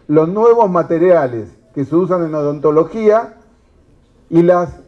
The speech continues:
los implantes fijos. Por ejemplo, tus abuelos, o a lo mejor ya tus abuelos son personas de mi edad, pero tu bisabuelo usaba implantes móviles.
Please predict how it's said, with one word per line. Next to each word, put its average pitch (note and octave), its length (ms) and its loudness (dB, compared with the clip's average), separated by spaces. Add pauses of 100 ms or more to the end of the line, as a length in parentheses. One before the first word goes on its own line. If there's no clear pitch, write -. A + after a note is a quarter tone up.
los E3 280 0
implantes F#3+ 560 -2
fijos. C#3 580 -8 (2000)
Por C#3 180 4
ejemplo, E3 500 0
tus D#3 220 -4
abuelos, D#3+ 640 2 (160)
o C3 80 -8
a C#3+ 40 -6
lo D3+ 140 -8
mejor G3 220 -4
ya G3 180 -4
tus E3 160 -6
abuelos F#3 400 0
son D#3 160 -4
personas D3+ 420 -2
de D3 60 -2
mi D3+ 100 -2
edad, D#3 400 2
pero C3+ 180 -2
tu D#3 160 -6
bisabuelo F#3 680 2
usaba F#3 340 -2
implantes F#3 560 -4
móviles. C#3+ 640 -2